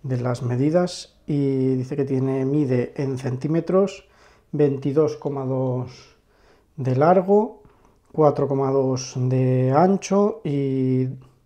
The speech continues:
dos coma cinco de, de fondo. Supongo que los cuatro coma dos sea esta dimensión y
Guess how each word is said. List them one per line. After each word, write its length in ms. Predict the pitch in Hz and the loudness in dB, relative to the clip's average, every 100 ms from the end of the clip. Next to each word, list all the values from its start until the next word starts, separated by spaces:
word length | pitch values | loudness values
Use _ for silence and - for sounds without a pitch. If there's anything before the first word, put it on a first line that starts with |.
| _ _ _ _ | _ _ _ _
dos 260 | 139 151 156 | -2 0 0
coma 260 | 156 139 | -2 -2
cinco 680 | 131 165 165 165 175 175 196 139 | -2 -2 -2 -2 -2 -2 -4 -6
de, 420 | 131 123 123 127 - - - _ - | -4 -2 -4 -6 -12 -20 -20 _ -8
de 180 | 139 131 | -6 -4
fondo. 420 | - 131 120 139 | -2 -2 -2 -6
Supongo 360 | 135 135 131 | -6 -4 -2
que 60 | 127 | -2
los 260 | 123 - - _ _ _ _ _ | -2 -8 -20 _ _ _ _ _
cuatro 320 | 156 151 147 | -2 0 0
coma 200 | 131 131 | -2 -2
dos 200 | 127 123 | -4 -4
sea 420 | 139 131 127 - - | -6 -4 -6 -8 -8
esta 300 | 147 - 135 | -6 -6 -6
dimensión 680 | 131 131 127 165 190 226 - _ _ _ _ _ _ _ _ _ _ _ _ _ _ - | -4 -4 -4 -4 -4 -6 -12 _ _ _ _ _ _ _ _ _ _ _ _ _ _ -6
y 460 | 143 135 135 135 | -4 -2 -2 -2